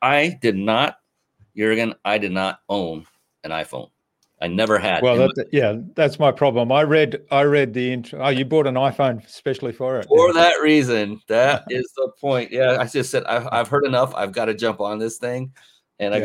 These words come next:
Speaker 1: got
Speaker 2: well, I read, I read the email and I just bought a new phone. I read the email, um, where they introduced it and I thought,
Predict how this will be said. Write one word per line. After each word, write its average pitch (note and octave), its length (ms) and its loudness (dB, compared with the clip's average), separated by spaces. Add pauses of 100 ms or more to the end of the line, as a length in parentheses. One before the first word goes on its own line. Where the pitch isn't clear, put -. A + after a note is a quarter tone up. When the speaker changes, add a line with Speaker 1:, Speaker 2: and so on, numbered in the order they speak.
Speaker 1:
got A#2 40 0
Speaker 2:
well, C3+ 120 4
I C#3+ 140 4
read, E3+ 380 2
I D#3 140 6
read D#3+ 260 2
the C3+ 80 0
email C3+ 520 4
and A#2+ 120 0
I C3 100 2
just B2 280 -6
bought A#2+ 180 -2
a A2 60 -6
new A2+ 180 -4
phone. A#2 340 -6 (360)
I B2+ 60 -2
read C3+ 260 2
the C3 260 0
email, B2+ 480 2 (140)
um, A#2 420 -6 (760)
where B2+ 260 0
they A2+ 380 2
introduced A#2+ 760 -4
it A2 260 -4 (240)
and A2 340 -4
I G#2+ 80 -4
thought, A2 320 -4